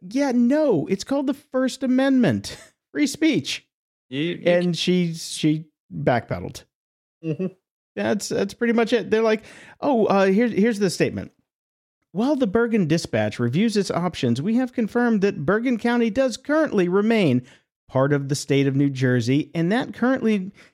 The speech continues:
Speaker 1: New Jersey is still part of the Union of States that is governed by the United States Constitution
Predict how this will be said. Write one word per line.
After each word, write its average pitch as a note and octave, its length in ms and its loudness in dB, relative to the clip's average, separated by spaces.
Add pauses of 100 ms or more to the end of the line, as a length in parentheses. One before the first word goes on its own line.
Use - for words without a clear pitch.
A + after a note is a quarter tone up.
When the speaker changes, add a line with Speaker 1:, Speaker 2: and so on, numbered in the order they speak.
(200)
Speaker 1:
New A#3 200 0
Jersey F#3+ 600 0
is D3 160 -2
still F3+ 280 -2
part E3+ 340 -2
of D3+ 140 0
the D3 80 4
Union C#3 500 2
of A#3+ 100 -4
States C3+ 400 0
that C#3 140 2
is C#3+ 140 0
governed C#3+ 460 0
by A#2+ 180 2
the B2 100 2
United B2+ 560 2
States A#2 340 -2
Constitution C3+ 1000 -2